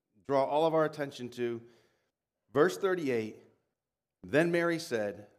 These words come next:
'Behold, the maidservant of the Lord, let it be done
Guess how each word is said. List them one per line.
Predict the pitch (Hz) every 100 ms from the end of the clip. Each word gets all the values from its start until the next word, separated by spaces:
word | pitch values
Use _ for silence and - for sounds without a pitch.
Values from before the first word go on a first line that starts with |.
| _ 95
'Behold, | 139 135 139 165 165 170 160 - _ _ _ _
the | 123
maidservant | 127 135 143 147 156 143 147 143 -
of | 139
the | 147
Lord, | 127 98 90 87 87 _ _ _ -
let | 107 139
it | 160 139
be | 143 127
done | 120 139 165 170 185